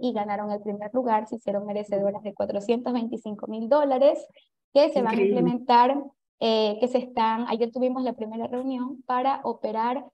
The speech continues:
Speaker 1: un laboratorio gastronómico. Las mujeres dicen dos cosas, y con esto cierro. Si desde la cocina nos enseñaron que el espacio privado era nuestro espacio de actuación,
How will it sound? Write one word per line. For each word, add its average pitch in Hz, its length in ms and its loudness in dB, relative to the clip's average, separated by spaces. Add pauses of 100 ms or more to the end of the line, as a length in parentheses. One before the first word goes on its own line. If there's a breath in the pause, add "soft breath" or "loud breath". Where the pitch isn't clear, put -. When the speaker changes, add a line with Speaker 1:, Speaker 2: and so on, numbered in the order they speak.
(180)
Speaker 1:
un 247 160 0
laboratorio 247 560 2
gastronómico. 277 680 -2
Las 214 120 -6
mujeres 220 340 -6
dicen 240 320 -6
dos 233 200 -4
cosas, 196 320 -2
y 202 80 -6
con 202 160 -4
esto 220 220 -6
cierro. 185 360 -6 (500 soft breath)
Si - 180 -2
desde 247 220 4
la 233 140 0
cocina 262 360 -6
nos 311 140 0
enseñaron 247 500 -8
que 240 80 -8
el 214 80 -4
espacio 226 440 -6
privado 208 560 0
era 202 180 -2
nuestro 220 260 -8
espacio 208 300 -8
de 233 60 -6
actuación, 233 540 -8